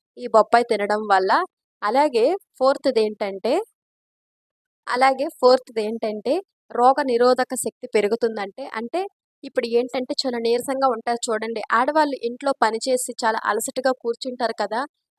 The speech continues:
లో బీపీతో, అంటే కళ్ళు తిరగడం, చెమటలు పట్టడం, ఇలాగా నీరసంగా ఉండి ఎక్కడ పడితే అక్కడ కూర్చోవడం, బజ్జోవడం ఇవన్నీ చేస్తారు కదా. So, వాళ్ళైతే రోజుకొక చిన్న ముక్క తినండి.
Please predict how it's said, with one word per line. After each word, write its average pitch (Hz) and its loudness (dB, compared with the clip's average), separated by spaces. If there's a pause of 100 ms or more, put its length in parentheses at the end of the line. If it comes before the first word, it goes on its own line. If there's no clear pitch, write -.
లో 233 2
బీపీతో, 233 -4 (180)
అంటే 226 -6
కళ్ళు 214 0
తిరగడం, 214 2 (460)
చెమటలు 214 -4
పట్టడం, 208 0 (140)
ఇలాగా 226 0 (160)
నీరసంగా 247 2
ఉండి 226 0 (380)
ఎక్కడ 233 -2
పడితే 247 2
అక్కడ 220 0 (100)
కూర్చోవడం, 220 -2 (420)
బజ్జోవడం 214 0 (160)
ఇవన్నీ 226 -4
చేస్తారు 214 -2
కదా. 208 0 (480)
So, - -6
వాళ్ళైతే 226 2
రోజుకొక 220 -2
చిన్న 233 -4
ముక్క 240 -2
తినండి. 233 -4